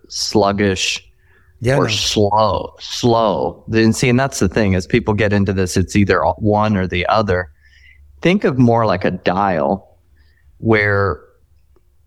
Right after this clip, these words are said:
Speaker 1: it's going too fast.
Speaker 2: Mm-hmm.
Speaker 1: I'm not gonna turn it off, but I'm gonna, like, get it in this pot where the energy is so efficient that I am actually accomplishing way much more because I'm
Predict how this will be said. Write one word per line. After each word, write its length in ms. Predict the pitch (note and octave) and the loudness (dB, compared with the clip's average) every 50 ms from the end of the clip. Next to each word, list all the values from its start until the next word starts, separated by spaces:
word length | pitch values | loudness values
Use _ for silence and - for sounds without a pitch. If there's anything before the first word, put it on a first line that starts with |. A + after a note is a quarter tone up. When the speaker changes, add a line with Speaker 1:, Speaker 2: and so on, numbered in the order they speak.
| _ _ - | _ _ -6
Speaker 1:
it's 180 | B2 A#2 - | -4 -4 -2
going 240 | - D3+ D3 D#3 D#3 | 0 2 2 2 0
too 180 | D3+ - D3+ B2 | 0 0 0 0
fast. 960 | - - - - B2 A2 G#2+ G#2 G#2 A2+ B2 - - - - - - - - | 0 -4 -4 -2 0 0 2 0 0 -2 -4 -6 -12 -14 -16 -18 -20 -14 -10
Speaker 2:
Mm-hmm. 240 | A2 G2+ G2 G2+ A#2 A#2 | -10 -8 -8 -8 -6 0
Speaker 1:
I'm 100 | G2 A2 | 0 0
not 120 | B2 C#3 | 2 0
gonna 120 | - C3+ G#2 | -2 -4 -6
turn 260 | - - D3 C#3 C3+ | -4 -4 -2 0 0
it 100 | B2 G#2 | 0 0
off, 340 | G#2 G#2+ A2+ A2 G#2+ G#2+ - | 0 0 0 0 -2 -2 -2
but 100 | G#2+ G2 | -2 0
I'm 120 | F#2+ F#2+ F#2+ | 0 0 0
gonna, 200 | G#2 G2 G2 F#2 | 0 0 0 0
like, 260 | G2+ G2+ F#2 - - | -2 -4 -4 -4 -4
get 160 | - A#2+ A#2 A#2 | -2 -2 0 0
it 120 | C#3 - | -2 -2
in 160 | F#2 A#2+ G#2+ | 0 2 2
this 200 | G#2 G2+ G2+ - | 2 0 -2 -6
pot 420 | - _ - - A2 G#2+ G2 - E2 | -14 _ -4 -2 0 0 -2 0 0
where 300 | G#2 G2+ F#2+ F#2 - - _ _ _ _ _ _ _ - | 0 0 0 0 -2 -6 _ _ _ _ _ _ _ -4
the 160 | G2 F#2+ - | -4 -2 -2
energy 520 | G#2 A2 A#2 C3 C3+ C3+ B2+ A#2+ A#2 G#2+ | -2 0 0 2 0 0 -2 -4 -2 0
is 200 | G2 F#2+ F#2+ - | 0 0 0 -2
so 460 | - - - - - - A2 C3 C#3+ | -6 -6 -6 -4 0 0 2 2 2
efficient 720 | A#2+ - - - - B2+ C#3 - - - F2+ D3 - - - _ _ _ _ _ _ _ _ _ _ _ _ _ _ _ _ _ | 0 -2 -6 -2 -2 -2 -2 0 -2 -2 -2 -2 -2 -6 -10 _ _ _ _ _ _ _ _ _ _ _ _ _ _ _ _ _
that 140 | B2 A#2+ | -2 0
I 80 | B2+ C3 | 0 0
am 280 | B2+ A#2+ B2+ C#3+ D3+ D3+ - - C#2 - - _ | -2 -2 -2 -2 -2 -2 -4 -6 -10 -14 -10 _
actually 840 | - A2 A#2+ C#3 D#3 - - - - A2 G#2+ G2+ G2+ G#2 F#2+ - - _ _ _ _ _ | -2 0 0 0 -2 -4 -8 -4 -2 0 0 0 0 -2 -6 -8 -12 _ _ _ _ _
accomplishing 880 | - G#2 G#2 - - - C3+ C#3 D3 D3+ - B2+ - - A2+ G2 F#2+ G2 G2 | -6 -4 -4 -4 -2 -2 0 0 0 0 0 -2 0 0 2 2 4 4 4
way 220 | G#2 A2 A2+ B2+ | 2 2 2 2
much 340 | B2 A#2 G#2+ G2 G2 - - | 2 0 0 -2 -4 -4 -2
more 340 | G2+ G#2 A2 A#2+ A#2 A2 G2+ | 0 2 2 2 2 0 0
because 500 | F#2+ - G2+ - - - A2+ G#2 G2+ - | 0 -2 -4 -4 -2 -2 -2 -2 0 0
I'm 220 | G2+ F#2 F2 F#2 | 0 2 2 0